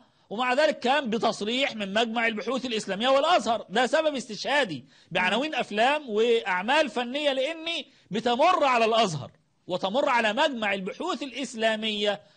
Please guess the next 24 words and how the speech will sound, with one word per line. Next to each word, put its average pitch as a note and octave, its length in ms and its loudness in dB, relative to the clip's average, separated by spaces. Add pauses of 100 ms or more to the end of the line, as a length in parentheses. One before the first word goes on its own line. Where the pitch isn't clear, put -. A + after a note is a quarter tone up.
(120)
نصوص. E4 500 -4 (220)
وحتى، D4+ 640 0 (320)
آه، A3 200 -4
رواية C#4+ 520 4
ال-، G3 340 -4
وال-، G#3 300 0
الوعد D4 320 4
الحق C#4+ 500 0
لل-، E3+ 380 -6
ال-، D#3 720 -8
عميد G3+ 280 -2
الأدب B3+ 260 0
العربي A3+ 280 2
طه B3+ 160 2
حسين A#3+ 400 -2 (220)
مثلت E4 500 0
أيضًا E4 280 0
لعمل D4+ 380 -2
فني B3+ 460 -4 (100)
بنفس C4+ 400 -2
العنوان C4+ 640 0 (240)
وهو A3 400 2
الوعد F#3 420 0
الحق. - 520 -4